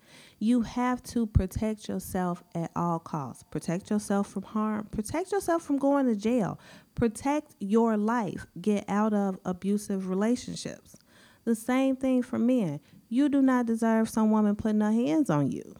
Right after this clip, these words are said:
It don't make you feel good. It make you feel like less of a man, don't it, for your girl to be slinging your ass around. And you're not gonna hit her back because that is not what men do. You're not supposed to hit her back. But get away from her ass. Don't let her keep beating the shit out of you.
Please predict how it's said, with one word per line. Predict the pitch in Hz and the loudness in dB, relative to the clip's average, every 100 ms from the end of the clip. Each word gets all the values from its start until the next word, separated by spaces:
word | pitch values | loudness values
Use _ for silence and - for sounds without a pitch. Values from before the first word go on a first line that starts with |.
| _ _ _ _ _ - - - | _ _ _ _ _ -20 -20 0
It | 233 285 | 2 6
don't | 302 | 6
make | 277 247 214 | 6 4 0
you | |
feel | 208 190 175 165 | 2 4 4 4
good. | 156 156 156 | 2 2 4
It | 214 | 4
make | 240 254 | 4 4
you | 226 | 2
feel | 214 202 | 2 2
like | 180 | 2
less | 180 175 - | 0 0 0
of | 175 | 0
a | 170 | 2
man, | 170 156 147 | 2 2 0
don't | 151 131 | 0 0
it, | - | -4
for | - 175 | -2 0
your | 170 165 151 - 95 | 4 2 2 -4 -6
girl | - 170 160 | 2 2 4
to | |
be | 156 160 | 2 0
slinging | - 175 156 156 | 0 0 2 2
your | 151 143 | 2 2
ass | 139 139 - | -2 -4 -6
around. | 147 - - - - - _ - - - | -8 -8 -10 -14 -20 -20 _ -20 -10 0
And | 208 | 2
you're | 220 | 4
not | 240 240 240 | 4 4 2
gonna | 214 196 | 2 4
hit | 202 202 | 4 4
her | 190 | 2
back | 185 196 - | 0 -2 -2
because | 180 - 180 170 | -8 -4 -4 -2
that | 175 190 | -2 -2
is | 185 | -2
not | 185 175 175 | -4 -4 -2
what | 170 | -2
men | 170 160 160 | 0 0 -2
do. | 156 156 165 | -4 -4 -2
You're | 180 | 2
not | 170 165 | 2 2
supposed | 208 247 247 240 | 0 0 0 0
to | 175 | 0
hit | 165 | 0
her | 151 | 0
back. | 147 135 - - - _ | -2 -6 -8 -20 -20 _
But | 214 226 185 | 0 0 0
get | 180 277 | 0 2
away | 415 403 | 4 2
from | 381 311 | 2 2
her | 294 | 4
ass. | 269 240 151 85 - - - _ _ _ - | 4 2 0 -2 -10 -14 -18 _ _ _ -2
Don't | 202 294 381 | 2 2 4
let | 392 | 2
her | 370 | 2
keep | 320 269 | 2 4
beating | 247 233 | 4 4
the | 220 | 2
shit | - | 0
out | 165 143 | -2 -2
of | |
you. | 131 98 | -4 -8